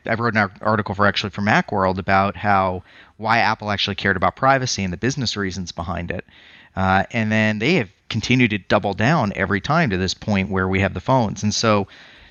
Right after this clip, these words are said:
the situation we're in right now is there is a split between the, the desires of law enforcement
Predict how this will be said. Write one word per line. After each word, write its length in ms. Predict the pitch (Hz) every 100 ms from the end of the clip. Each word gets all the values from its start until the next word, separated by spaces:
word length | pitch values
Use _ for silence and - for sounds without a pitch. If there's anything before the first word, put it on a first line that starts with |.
| -
the 60 |
situation 540 | 127 196 - 214 196 147
we're 160 | 123
in 160 | 123 113
right 320 | 101 104 101
now 520 | 95 92 87 76 64 - -
is 640 | 107 101 98 98 92 - - _ _ _ 110
there 260 | 110 117
is 280 | 117 113 107
a 120 | 98
split 720 | 92 - - - 120 123 120 - _ 117
between 800 | 107 - 107 104 101 98 98 - _ _ _ _ _ -
the, 520 | 110 107 101 101 107 -
the 220 | 107 107
desires 540 | 92 104 107 117 160 143
of 100 | 107
law 180 | 110 113
enforcement 640 | - - 76 - 101